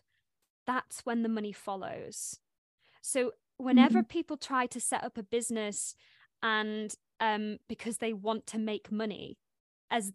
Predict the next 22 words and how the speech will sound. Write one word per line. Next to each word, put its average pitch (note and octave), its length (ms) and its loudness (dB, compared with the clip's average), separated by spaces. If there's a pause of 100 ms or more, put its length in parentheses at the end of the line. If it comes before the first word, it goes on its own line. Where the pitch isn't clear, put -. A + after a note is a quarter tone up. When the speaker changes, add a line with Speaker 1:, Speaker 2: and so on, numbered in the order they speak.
(100)
Speaker 1:
as G#3+ 200 -2
your G#3+ 140 -4
sole G#3+ 400 -2
reason, G3+ 540 -4
"Because G3+ 280 -6
I G3+ 120 0
want G3+ 300 -2
to A3 100 -6
make G3+ 260 -6
money," G#3 360 -6 (680)
unfortunately, B3+ 800 -2
you C4 240 0
will A#3+ 140 0
never G#3+ 340 0
make G3+ 340 -6
money F#3+ 240 -6
from F#3 220 -12
that F#3 180 -6
business, - 640 -8 (320)
because B3+ 420 -2 (640)
the B3 120 2
money C4+ 560 2